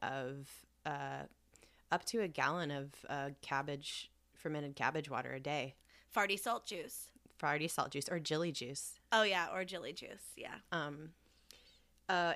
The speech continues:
Speaker 1: and you, you made a note here that it's, uh, not to be confused.
Speaker 2: <gasps> Oh, yeah. Well, uh, sometimes, like, people call it the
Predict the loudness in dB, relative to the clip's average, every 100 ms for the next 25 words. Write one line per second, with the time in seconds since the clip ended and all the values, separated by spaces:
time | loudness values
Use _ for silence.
0 | 4 4 4 4 2 -2 -8 -4 0 0
1 | 2 0 0 -2 -2 -4 -2 -4 -4 -4
2 | -2 -4 -6 -6 -8 -14 -10 -10 -10 -4
3 | -4 -2 -2 -2 -2 -6 -6 -4 -2 -2
4 | -4 -6 -8 -8 -10 4 6 8 8 8
5 | 6 6 8 8 6 0 -10 _ -16 -14
6 | -6 0 4 6 8 8 4 2 2 4
7 | 2 0 -4 -4 -4 -4 -4 -6 -2 -2
8 | 0 -2 -2 -2 -2 -2 -4 -8